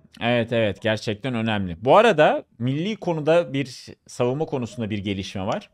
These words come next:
Bayraktar T B üç havalanmış. İlk uçuş testini gerçekleştirmişler. Tekerler yerden kesilmiş yani. Bu önemli testlerden bir tanesi.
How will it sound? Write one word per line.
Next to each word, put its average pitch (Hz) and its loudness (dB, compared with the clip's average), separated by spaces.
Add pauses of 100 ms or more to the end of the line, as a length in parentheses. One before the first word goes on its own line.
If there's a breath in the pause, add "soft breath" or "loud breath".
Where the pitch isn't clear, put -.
Bayraktar 151 2
T 143 0
B 160 2
üç 175 -6
havalanmış. 143 2
İlk 147 -10
uçuş 139 -14
testini 139 -4
gerçekleştirmişler. 131 -4
Tekerler 123 -2 (160)
yerden 117 0
kesilmiş 120 -8
yani. 98 -8
Bu 110 -2
önemli 110 -4
testlerden 95 -6
bir 90 -14
tanesi. 95 -8